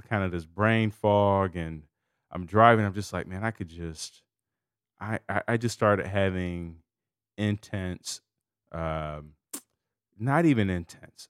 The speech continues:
like, this subtle, uh, suicidal thought. Like, I was like, "I could just pass away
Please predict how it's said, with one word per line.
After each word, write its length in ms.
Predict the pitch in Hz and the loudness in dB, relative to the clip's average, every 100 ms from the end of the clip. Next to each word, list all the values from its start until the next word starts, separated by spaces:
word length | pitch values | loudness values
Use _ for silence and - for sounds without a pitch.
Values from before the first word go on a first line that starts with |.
| - | -6
like, 220 | 92 92 - | -6 -6 -8
this 160 | 90 | -8
subtle, 840 | - - - 104 104 104 104 101 - _ _ _ _ - | -6 -8 -4 0 0 0 -4 -6 -12 _ _ _ _ -2
uh, 320 | 90 85 82 | 0 0 -2
suicidal 800 | - - 110 101 - 98 90 85 | -6 -6 -4 -4 -2 -2 0 -2
thought. 300 | - 90 82 | 0 0 0
Like, 160 | 85 | -2
I 80 | 101 | -2
was 120 | 101 | -2
like, 120 | 90 90 | -4 -8
"I 80 | |
could 140 | 101 95 | -10 -12
just 200 | 90 - | -14 -16
pass 460 | - 82 78 - | -12 -12 -10 -10
away 500 | 90 82 78 76 73 | -10 -10 -14 -16 -20